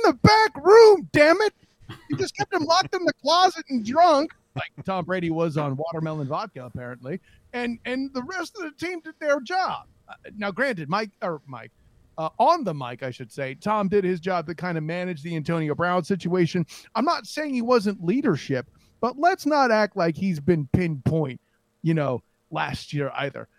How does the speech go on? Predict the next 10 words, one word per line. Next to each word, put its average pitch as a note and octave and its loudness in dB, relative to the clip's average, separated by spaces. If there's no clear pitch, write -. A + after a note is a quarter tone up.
Not E3+ -2
taking A#3+ -4
away A#3 0
from A3+ -4
his G#3 -4
longevity, A3+ -2
there's F#3+ 6
only, G#3+ 2
uh, G#3+ 2
one G#3+ 0